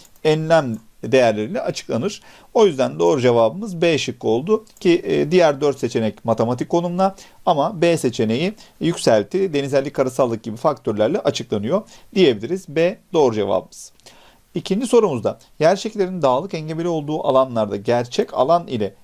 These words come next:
iz düşüm alanı arasındaki fark fazladır. Buna göre yukarıdaki haritada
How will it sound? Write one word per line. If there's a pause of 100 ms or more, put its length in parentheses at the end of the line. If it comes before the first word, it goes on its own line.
(120)
iz
düşüm
alanı
arasındaki
fark (220)
fazladır. (300)
Buna
göre (200)
yukarıdaki
haritada